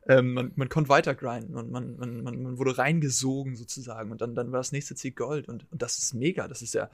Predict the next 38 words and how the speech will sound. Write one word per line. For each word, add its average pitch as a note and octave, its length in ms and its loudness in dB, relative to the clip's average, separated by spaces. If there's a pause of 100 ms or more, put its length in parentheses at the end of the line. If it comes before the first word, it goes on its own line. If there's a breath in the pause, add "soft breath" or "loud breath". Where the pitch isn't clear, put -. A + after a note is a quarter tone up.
(340)
und A#2+ 160 0
vor - 100 -2
allem - 100 -2
auch B2+ 100 -4
für B2 160 4
Leute, B2 280 2
die - 140 -8
anfangen, A#2+ 540 -4
Bronze C#3 460 0
ist - 320 -4 (220)
nicht D3+ 240 0
einfach D3+ 240 0
zu - 160 -6
erreichen, - 400 -4
aber C#3+ 180 0
wenn D3+ 80 -2
du D3+ 60 -4
schon D3+ 220 -2
ein C#3 80 -6
guter F3 220 -2
Spieler E3 360 -2
bist - 480 0 (640)
und C#3 160 6
dann C#3 160 6
ein C3 60 -6
bisschen D#3 280 -4
Erfolg D3 380 0
hast D#3+ 180 -8
auf - 100 -8
dem E3 100 -6
G D3+ 60 -4
P-Level, F3 480 -4
dann C#3+ 160 -4
kannst - 260 -8
du - 40 2
auch D3 160 -2
Bronze - 340 -6
erreichen. - 500 -2